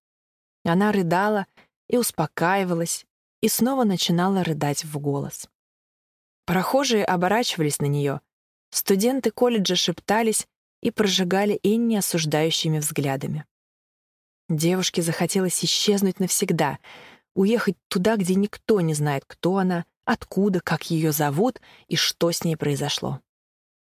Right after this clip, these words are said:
Ей совсем не хотелось идти в колледж. Она знала, что ее там ждет.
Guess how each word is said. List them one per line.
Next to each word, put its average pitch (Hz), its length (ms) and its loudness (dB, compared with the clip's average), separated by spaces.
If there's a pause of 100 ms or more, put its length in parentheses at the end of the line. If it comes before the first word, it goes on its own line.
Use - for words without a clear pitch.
(200)
Ей 185 240 2
совсем 226 400 0
не 226 80 2
хотелось 196 540 0
идти 170 180 -4
в - 100 -8
колледж. - 460 -4 (640)
Она 190 300 2
знала, 202 340 0
что - 200 -2
ее 175 220 0
там 175 180 0
ждет. 147 360 -4